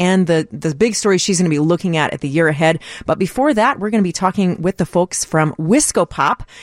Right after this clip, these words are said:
It is, uh, a craft soda. They're based right here in the Midwest, and they're gonna be talking about some holiday drink recipes for us,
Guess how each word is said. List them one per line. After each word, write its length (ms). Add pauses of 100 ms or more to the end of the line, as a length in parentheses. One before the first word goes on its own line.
(140)
It 120
is, 340
uh, 240
a 80
craft 760 (180)
soda. 560 (220)
They're 140
based 340
right 180
here 120
in 80
the 80
Midwest, 420
and 100
they're 60
gonna 140
be 80
talking 260
about 220
some 140
holiday 440
drink 340
recipes 460
for 180
us, 160